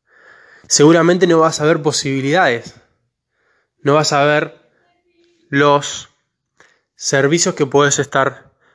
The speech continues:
brindando, no vas a ver los materiales a los cuales puedes tener acceso, por más que hoy vos no tengas acceso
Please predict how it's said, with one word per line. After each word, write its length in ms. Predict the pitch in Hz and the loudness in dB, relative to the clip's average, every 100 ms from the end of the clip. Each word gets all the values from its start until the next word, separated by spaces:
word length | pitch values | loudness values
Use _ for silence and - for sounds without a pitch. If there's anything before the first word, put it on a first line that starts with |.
| _ _ | _ _
brindando, 500 | 139 147 165 143 131 | -10 -4 -4 -4 -6
no 160 | 135 | -2
vas 220 | 143 135 | -2 0
a 160 | 135 139 | 0 2
ver 260 | 139 139 139 - _ _ - | 2 0 -4 -20 _ _ -6
los 160 | 131 | -6
materiales 560 | 127 127 135 143 151 135 | -4 -4 -2 -2 -2 -4
a 60 | |
los 100 | 139 | -12
cuales 220 | - 143 143 | -6 -6 -4
puedes 240 | - - | -8 -6
tener 220 | 139 135 | -8 -6
acceso, 520 | 123 - 175 - 123 | -6 -2 -2 -2 -6
por 120 | 117 127 | -6 -6
más 140 | 139 | -4
que 100 | 143 | -2
hoy 100 | 135 | 0
vos 360 | 131 143 - _ _ - _ _ | 0 -2 -8 _ _ -20 _ _
no 260 | 135 143 143 | -2 -2 0
tengas 420 | 135 135 131 143 | -4 -4 -8 -8
acceso 680 | 139 - 180 147 147 170 | -6 -2 0 0 -4 -6